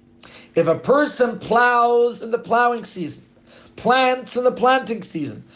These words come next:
reaps in the reaping season, threshes in the threshing season,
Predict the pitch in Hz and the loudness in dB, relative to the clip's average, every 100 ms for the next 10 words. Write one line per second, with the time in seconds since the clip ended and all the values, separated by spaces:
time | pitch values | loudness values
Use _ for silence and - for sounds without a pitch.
0 | - - 156 269 254 - - 254 247 277 | -20 -8 2 4 4 -2 -6 -2 2 2
1 | 294 233 185 - 151 117 107 - - - | 2 -2 -8 -8 -6 -8 -12 -18 -20 -12
2 | - 220 269 262 262 226 247 240 - 269 | 0 2 2 2 -2 -2 0 0 0 2
3 | 277 240 196 - 170 123 110 | 2 -2 -10 -10 -10 -10 -12